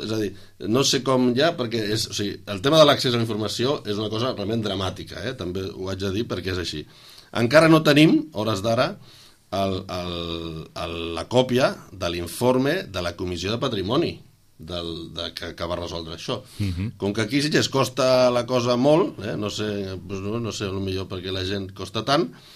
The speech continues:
Speaker 1: bueno, hem anat a la Generalitat, hem anat al, al, al Departament de Cultura, Mitjans de Comunicació, ens hem posat en contacte amb el secretari general del departament, el secretari general re-, realment s'ha sorprès molt de que no tinguem aquesta informació, ja que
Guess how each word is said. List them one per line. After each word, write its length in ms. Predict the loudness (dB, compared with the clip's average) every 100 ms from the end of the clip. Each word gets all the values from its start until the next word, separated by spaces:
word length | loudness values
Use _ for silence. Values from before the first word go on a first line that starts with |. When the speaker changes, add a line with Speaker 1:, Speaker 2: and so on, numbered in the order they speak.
| -20 _
Speaker 1:
bueno, 180 | -4 -2
hem 80 | -2
anat 200 | -2 2
a 60 |
la 100 | 4
Generalitat, 600 | 4 0 0 2 0 0 -14 _ -20
hem 120 | -14
anat 180 | -12 -4
al, 220 | -2 -2
al, 160 | -4 -6 -10
al 120 | -8
Departament 460 | -8 -8 -8 -6
de 120 | -6 -6
Cultura, 460 | -6 -2 0 0 -2 -10 -20 -18
Mitjans 300 | -10 -8 -6
de 80 | -6
Comunicació, 600 | -6 -4 -4 -4 -2 0 -2 -4
ens 160 | -12
hem 100 | -12
posat 320 | -10 -10 -10 -8
en 120 | -10
contacte 480 | -8 -10 -6 -8 -8
amb 120 | -10 -10
el 60 |
secretari 440 | -8 -8 -8 -6 -6
general 320 | -6 -6 -6
del 120 | -4
departament, 600 | -6 -6 -4 0 2 2 -2 -10 -20 -20 -20 _ _
el 160 | -6
secretari 400 | -4 -2 0 0
general 320 | 2 0 0
re-, 400 | 0 0 0 -2
realment 400 | -2 0 2 2 0 -8
s'ha 160 | -4 0
sorprès 480 | 0 0 2 4
molt 360 | 6 6 6 2 -6 -20 -20 -20
de 220 | -6 -4 -2
que 220 | 4 4
no 200 | 4 0 2
tinguem 320 | 4 4 4
aquesta 240 | 0 0
informació, 500 | 0 0 0 2 4
ja 140 | 4 2
que 160 | 0